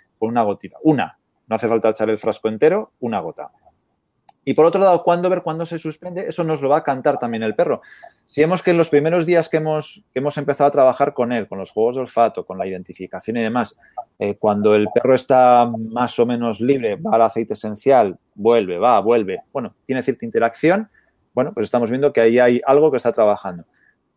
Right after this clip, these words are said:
Vamos a ver que llega un momento en el que ya no tiene ninguna interacción,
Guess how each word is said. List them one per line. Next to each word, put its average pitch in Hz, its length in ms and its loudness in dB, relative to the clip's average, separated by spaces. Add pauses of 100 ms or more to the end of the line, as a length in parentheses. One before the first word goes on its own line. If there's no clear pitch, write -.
(360)
Vamos 123 360 -2
a 135 60 4
ver 117 80 -2
que 123 120 0
llega 135 160 4
un 135 60 0
momento 139 200 -2
en 131 60 2
el 120 100 0
que 110 400 4
ya 123 140 2
no 117 320 -4
tiene 135 260 -4
ninguna 113 320 -6
interacción, 107 640 0